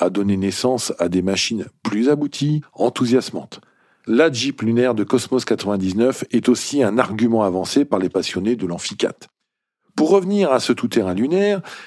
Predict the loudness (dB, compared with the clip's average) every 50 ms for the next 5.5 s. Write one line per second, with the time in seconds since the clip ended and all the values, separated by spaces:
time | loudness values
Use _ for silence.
0 | -12 -8 -6 -2 4 4 4 4 4 2 2 2 2 2 2 -4 -2 -2 -2 0
1 | 2 0 0 0 0 -2 -2 -2 0 0 0 0 0 -2 -2 0 0 -2 0 0
2 | 0 0 0 0 0 -2 0 0 0 -2 0 0 2 2 2 2 2 2 2 0
3 | 0 0 0 2 2 0 0 0 -4 -4 -6 _ _ _ _ _ _ -2 0 2
4 | 2 2 2 2 2 2 2 2 2 2 0 0 -2 -2 -2 0 -2 -2 -2 0
5 | 0 2 4 4 4 4 4 0 -2 -6